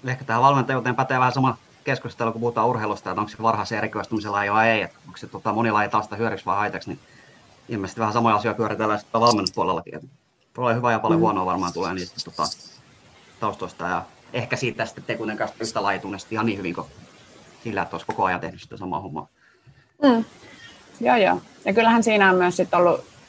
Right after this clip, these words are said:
Speaker 2: tavallaan yksi perustelu, minkä takia mut on tähän pestiin valittu, että saataisiin hiukan sitä ajatusta myös niinku lajin ulkopuolelta.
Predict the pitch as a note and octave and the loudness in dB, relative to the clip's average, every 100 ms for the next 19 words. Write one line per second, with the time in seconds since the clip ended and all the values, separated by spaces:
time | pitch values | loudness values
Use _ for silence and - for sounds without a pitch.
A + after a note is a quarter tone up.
0 | - - - F3 E3+ E3+ F3 F3 - D3+ | -20 -6 2 4 6 8 6 4 4 6
1 | D3+ D3+ - C#3 G2 E2 - - - - | 6 4 2 2 2 -2 -14 -20 -20 -20
2 | - - F#3 E3 D3 D#3+ D#3 D#3 - D3+ | -20 -8 2 4 4 4 4 4 2 0
3 | D#3 D#3 D#3 D#3 - D#3+ D3 D#3 D#3 C#3+ | 2 0 2 0 2 2 4 8 8 6
4 | - - A2 - D3 D3 D3 E3+ D3+ B2+ | 2 -2 -2 2 2 4 2 4 4 4
5 | C#3 - - C#3 C3 - - C#2 F#2 - | 0 0 2 2 0 -4 -8 -10 -8 -12
6 | - - G#2 A2+ G#2 B2 - A2+ A2+ B2 | -10 -8 -4 -2 0 -2 -4 -6 -4 -2
7 | B2 A2+ A2+ | 0 -2 -6